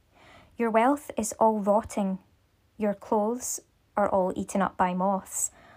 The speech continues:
All your gold and your silver are corroding away. And the same corrosion will be your own sentence. And eat into your body. It was a burning fire that you stored up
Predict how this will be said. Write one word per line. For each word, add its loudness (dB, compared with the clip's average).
All 4
your 0
gold -2
and 2
your -2
silver 0
are -2
corroding -2
away. -4
And 0
the 4
same 4
corrosion 0
will 2
be -2
your 2
own 2
sentence. -2
And 0
eat -8
into 2
your -2
body. 2
It 0
was 0
a 2
burning 4
fire 0
that -8
you -4
stored -2
up -6